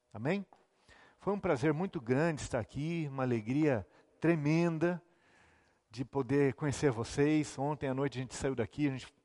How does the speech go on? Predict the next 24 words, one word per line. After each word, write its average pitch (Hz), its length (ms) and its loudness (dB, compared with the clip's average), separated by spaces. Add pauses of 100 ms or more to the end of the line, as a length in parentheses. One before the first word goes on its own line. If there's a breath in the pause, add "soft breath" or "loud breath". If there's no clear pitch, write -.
(140)
foi 139 140 -4
numa 135 120 2
pizzaria, 117 840 -2 (540 loud breath)
aí 123 280 -2
tivemos 127 280 -6
um 117 60 -6
momento 123 260 -4
de - 60 -14
comunhão 120 500 -2
juntos. 139 640 -4 (360 loud breath)
Quero 131 160 0
agradecer 131 420 2
de 117 100 -6
coração 135 440 -2
esse - 180 -6
homem 139 220 -4
de 113 100 -8
Deus 113 320 0
aqui, 143 380 -4 (360 soft breath)
que - 80 -20
eu 113 60 -6
já 127 140 2
conheço 123 520 -2
há, 104 320 2